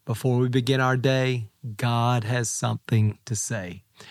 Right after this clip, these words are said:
We're reading through the New Testament portion of the One Year Bible in the New Living Translation.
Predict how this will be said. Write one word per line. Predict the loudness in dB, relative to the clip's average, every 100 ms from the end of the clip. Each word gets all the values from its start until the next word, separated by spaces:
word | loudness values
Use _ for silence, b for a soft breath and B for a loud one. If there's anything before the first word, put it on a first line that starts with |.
| B 2
We're | 6
reading | 6 6 6
through | 4 4
the | 4
New | 2 2
Testament | 2 -2 0 -2 2
portion | 2 4 4 4
of |
the | 6
One | 4 4
Year | 2 4
Bible | 4 4 4 2
in | 4 4
the | 6
New | 4 4
Living | 4 2 2 2 2
Translation. | 2 2 2 2 2 0 -2 -6